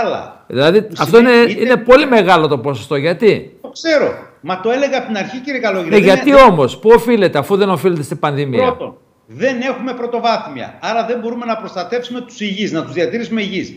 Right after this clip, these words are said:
Speaker 1: Δεύτερον, δεν μετρήσαμε τις παρενέργειες. Μπορεί και είκοσι χιλιάδες αυτοί να πέθαναν από παρενέργεια. Πώς το ξέρω, αφού δεν την καταγράφω;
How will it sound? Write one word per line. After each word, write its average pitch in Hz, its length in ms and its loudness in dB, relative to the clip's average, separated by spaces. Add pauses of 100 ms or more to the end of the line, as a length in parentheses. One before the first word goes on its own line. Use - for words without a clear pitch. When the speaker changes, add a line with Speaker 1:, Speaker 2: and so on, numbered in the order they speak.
(120)
Speaker 1:
Δεύτερον, 156 580 -4
δεν 202 240 -4
μετρήσαμε 247 500 -6
τις 247 120 -12
παρενέργειες. 220 680 -6 (180)
Μπορεί 233 500 -4
και 277 120 -8
είκοσι 277 320 -8
χιλιάδες 185 420 -6
αυτοί 240 520 -14
να 240 160 -4
πέθαναν 233 340 -2
από 240 140 -8
παρενέργεια. 262 560 -4 (120)
Πώς 285 140 -10
το 302 100 -8
ξέρω, 180 320 -4 (240)
αφού 226 160 -8
δεν 320 120 -4
την 320 80 -2
καταγράφω; 160 560 -4